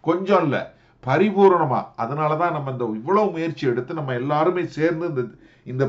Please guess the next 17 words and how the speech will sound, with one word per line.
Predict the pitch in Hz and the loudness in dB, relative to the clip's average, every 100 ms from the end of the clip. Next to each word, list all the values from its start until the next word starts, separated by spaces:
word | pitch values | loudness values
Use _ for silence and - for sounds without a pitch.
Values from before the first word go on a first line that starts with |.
| 131 | -2
பிரயாணத்துல | 151 185 180 143 147 156 | 0 2 0 -2 -4 -6
நம்ம | 139 | -6
எல்லாருமே | 120 135 160 156 123 120 151 - _ _ _ _ _ 139 | -4 2 4 4 0 -6 -8 -14 _ _ _ _ _ -6
தேவனுடைய | 151 196 196 180 156 135 117 | 8 8 8 4 0 -2 -4
ஞானம் | 117 143 151 131 | -2 0 0 -2
என்ன, | 120 123 104 - _ _ | -4 -4 -4 -10 _ _
தேவனுடைய | 101 120 208 202 180 156 131 113 | 0 8 8 8 4 2 2 4
ஆலோசனை | 170 175 165 151 139 | 4 2 0 -4 -4
என்ன | 127 123 131 | -6 -4 -6
என்பதை | 113 107 120 156 | -4 -6 -4 -4
கற்றுக்கொள்வதற்கு | 147 143 180 160 143 131 143 165 | -4 -4 -4 -2 0 0 -2 -6
நம்ம | 147 135 | -6 -4
இவ்வளவு | 123 131 127 | -2 -2 0
முயற்சி | 160 151 131 | -2 0 -2
எடுத்து | 127 123 117 | -4 -8 -6
செய்றோம். | 110 98 - _ _ _ _ | -4 -6 -10 _ _ _ _
நமக்கு | 92 110 131 127 | -8 -4 -4 0